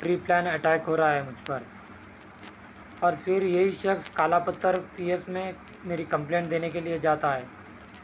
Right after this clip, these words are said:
फिर उसके बाद मैं ही जाता हूँ। फिर काला पत्थर पुलिस मुझे एमएलसी के लिए उस्मानिया हॉस्पिटल भेज देती है, फिर मैं एमएलसी कराकर पीएस आता हूँ, तो जब तक ये शख्स को घर भी भेज देती है।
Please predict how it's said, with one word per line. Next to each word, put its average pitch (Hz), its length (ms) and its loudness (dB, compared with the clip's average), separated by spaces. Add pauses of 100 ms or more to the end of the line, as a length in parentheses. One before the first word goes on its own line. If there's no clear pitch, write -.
(260)
फिर 185 140 0
उसके 180 260 -2
बाद 175 240 2
मैं 170 140 0
ही 175 80 0
जाता 160 280 2
हूँ। 135 240 -4 (1120)
फिर 180 120 -2
काला 170 340 4
पत्थर 175 320 -2
पुलिस 180 440 -2
मुझे 175 180 -4
एमएलसी 165 460 -2
के 180 120 -4
लिए 180 140 0
उस्मानिया 170 460 0
हॉस्पिटल 170 480 0
भेज 160 240 -2
देती 165 280 -6
है, 180 200 -4 (800)
फिर 185 160 0
मैं 170 280 -2 (460)
एमएलसी 170 500 -2
कराकर 170 540 2 (800)
पीएस 185 320 2
आता 175 240 4
हूँ, 180 220 0 (420)
तो - 80 -2
जब 151 260 0
तक 180 200 2
ये 175 120 -4
शख्स 156 300 -8
को 190 140 -2
घर 160 300 2
भी 185 140 -2
भेज 160 260 2
देती 151 300 -6
है। 127 140 -8